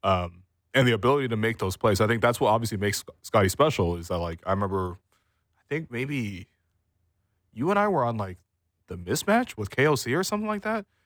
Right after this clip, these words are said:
and he was asking us to explain, this is, like, back in Scottie's rookie season, he was breaking out maybe December around that time, and you were asking us to explain the Scottie Barnes thing, and we were like, I, I think one of my answers to him was just, the way to understand Scottie is he could actually do anything on the court.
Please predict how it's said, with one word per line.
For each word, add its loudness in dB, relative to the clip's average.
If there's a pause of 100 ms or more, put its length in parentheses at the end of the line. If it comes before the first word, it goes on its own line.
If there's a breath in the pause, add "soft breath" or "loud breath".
and -4
he 2
was 0
asking 0
us -2
to -2
explain, 0
this -8
is, -6
like, 0
back 4
in 0
Scottie's 2
rookie -2
season, -2
he -8
was -12
breaking 0
out -2
maybe 0
December 0
around -2
that -4
time, -2 (680)
and 2 (100)
you -14
were -2
asking 2
us 2
to 0
explain 2
the -2
Scottie 4
Barnes 2
thing, -6
and -14
we -2
were 2
like, -4 (140)
I, 2
I 4
think 0
one 4
of 0
my 2
answers -4
to -4
him -2
was -4
just, -2 (520)
the 2
way 4
to 0
understand 0
Scottie 2
is -6
he -2
could 4
actually 0
do -2
anything -2
on -6
the -20
court. 0